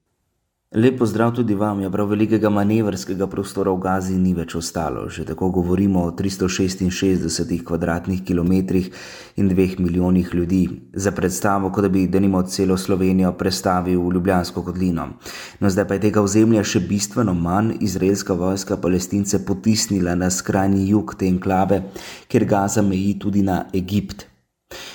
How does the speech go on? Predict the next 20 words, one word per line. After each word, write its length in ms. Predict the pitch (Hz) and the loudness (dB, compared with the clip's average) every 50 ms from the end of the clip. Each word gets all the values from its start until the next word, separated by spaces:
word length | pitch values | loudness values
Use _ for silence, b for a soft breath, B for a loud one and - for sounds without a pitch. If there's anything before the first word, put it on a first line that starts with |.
| B B B - | B B B 0
V 80 | 101 | 2
resnici 460 | 110 110 110 - 135 127 - - 127 107 | 2 2 4 2 0 0 2 2 4 4
nihče 300 | 104 92 95 - 113 101 92 | 4 2 0 0 0 2 2
ne 80 | 90 | 2
ve, 120 | 82 85 85 | 0 0 -2
kaj 220 | 85 - 95 92 92 | -2 0 -2 0 0
pomeni 320 | 95 95 95 95 95 95 90 92 | 0 0 0 0 0 0 0 0
želja 300 | 101 95 92 92 95 90 | 2 2 2 2 2 2
izraelskega 600 | 92 92 92 95 90 87 87 90 - 90 90 92 90 | 2 2 2 0 0 0 0 0 -2 -2 -2 -2 -2
premierja 380 | - 90 87 92 90 87 85 85 | 0 0 0 0 0 0 0 -2
Netanjahuja, 800 | 90 87 90 92 92 98 95 92 92 92 92 101 98 92 90 87 | -2 -2 0 0 0 2 2 2 0 0 0 0 0 0 0 0
da 120 | 90 87 | 0 -4
se 240 | 90 - 95 92 - | -2 -2 -2 -2 0
pripravi 480 | 101 98 95 101 95 92 95 95 98 | 0 0 2 2 2 2 2 0 0
načrt 540 | 95 95 92 92 98 98 98 95 - - - | 0 0 -2 -2 -2 -2 -2 -4 -4 -4 -4
evakuacije 720 | 107 98 98 95 - 104 101 98 95 98 98 - 104 92 85 | -2 0 0 0 2 0 2 2 0 -2 -4 -2 -2 -2 -2
civilistov 640 | - - 92 87 92 92 95 92 92 - 87 87 | -2 -4 -4 -2 0 -2 -2 -2 -2 -2 -2 -2
iz 140 | 85 82 95 | -2 -2 0
Rafe. 340 | 95 95 95 92 98 98 87 85 - B B B B B B B B B B B | 0 0 0 0 0 -2 -2 -2 -6 B B B B B B B B B B B
Ideje 380 | 110 101 107 104 98 92 90 | 0 2 4 4 4 2 2